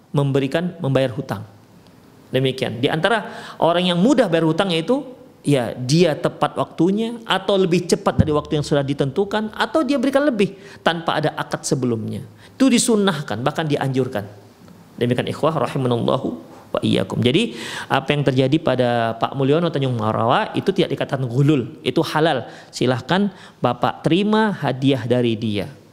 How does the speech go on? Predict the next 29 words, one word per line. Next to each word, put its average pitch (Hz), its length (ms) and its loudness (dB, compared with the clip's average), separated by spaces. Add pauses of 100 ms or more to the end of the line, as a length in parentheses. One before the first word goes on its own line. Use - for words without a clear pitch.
(220)
Karena 127 220 0
kan 196 240 -2
sebelumnya 135 500 2
tidak 131 220 -2
ada 120 160 -2
akad. - 320 -4
Tapi 151 240 -2
kalau 240 160 2
dari 180 240 2
awal 208 320 2
ada 156 260 -2
akadnya, 151 720 -2 (480)
Tapi 156 320 -2
nanti 214 240 0
setelah 160 240 -2
empat 143 160 -2
puluh 151 160 0
juta, 139 320 -2
empat - 160 -2
puluh 160 160 0
juta 165 160 4
yang 170 80 2
saya 160 160 -2
pinjamkan, 151 400 -2
nanti 220 240 0
Bapak 226 240 2
pulangkan 240 320 0
sekian 294 320 0
ya. 214 240 0